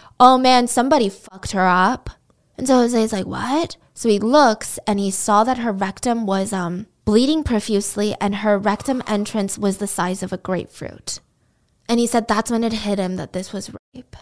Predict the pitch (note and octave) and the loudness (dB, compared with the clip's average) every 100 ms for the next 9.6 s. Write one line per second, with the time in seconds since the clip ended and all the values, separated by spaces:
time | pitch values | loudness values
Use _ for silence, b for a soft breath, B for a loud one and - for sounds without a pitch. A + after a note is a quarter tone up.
0 | _ _ A3+ G3+ A3 G#3+ A3 A3 - G3+ | _ _ -8 -2 0 0 0 -4 -2 0
1 | F#3+ F#3+ - F#3+ G3+ - A3+ A3 G3+ G3 | 0 -2 -10 -4 -4 -2 -4 -2 -2 -4
2 | F#3+ - - G3 G3 G3 F3 E3 G#2 - | -6 -14 -10 -2 0 0 -2 -4 -6 -6
3 | F#3+ - - G3 A#3 A#3 - _ C2 - | -6 -6 -6 -8 -8 -14 -16 _ -20 -20
4 | - - _ _ _ _ _ _ _ _ | -20 -20 _ _ _ _ _ _ _ _
5 | - A3 G#3+ G3+ G#3+ G#3+ A3 A#3 G#3 G3+ | -8 -6 -2 -2 -2 -2 -2 -2 -2 -4
6 | - F3+ F#3 G3+ F#3+ F#3+ G3 G3+ F#3+ F#3 | -12 -10 -6 -4 -2 -4 -4 -6 -8 -6
7 | G3 G#3 G#3 G3 F#3+ F#3 - F#3 - G3+ | -4 -2 -2 -2 -2 -4 -4 -6 -6 -10
8 | F#3+ - F#3 F#3+ - G3+ F#3 G3 G3 F#3 | -10 -8 -10 -8 -6 -4 -4 -2 -4 -4
9 | F3+ F#3 - - F#3+ | -6 -10 -14 -12 -12